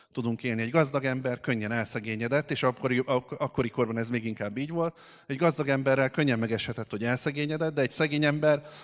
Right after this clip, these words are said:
még a mainál is nehezebben tudott kitörni abból, amiben, abból a helyzetből, amiben volt. És ez a gazdag ifjú,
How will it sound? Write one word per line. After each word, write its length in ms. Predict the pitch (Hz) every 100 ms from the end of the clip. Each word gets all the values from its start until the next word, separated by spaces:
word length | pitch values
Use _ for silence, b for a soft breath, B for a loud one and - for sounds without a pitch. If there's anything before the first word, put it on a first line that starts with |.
| B
még 160 | - 139
a 60 | 147
mainál 420 | 156 147 127 120
is 120 | 113
nehezebben 600 | 131 123 117 110 107 107
tudott 280 | - 110 98
kitörni 460 | 127 - 113 101
abból, 280 | 113 107 107
amiben, 440 | 104 110 104 107 120
abból 260 | 135 117
a 40 | 110
helyzetből, 460 | 117 107 110 104
amiben 380 | 107 107 104 104
volt. 360 | 110 101 92 - _ b b b b
És 80 | -
ez 100 | 160
a 60 | 147
gazdag 340 | 214 190 151
ifjú, 340 | 147 - 190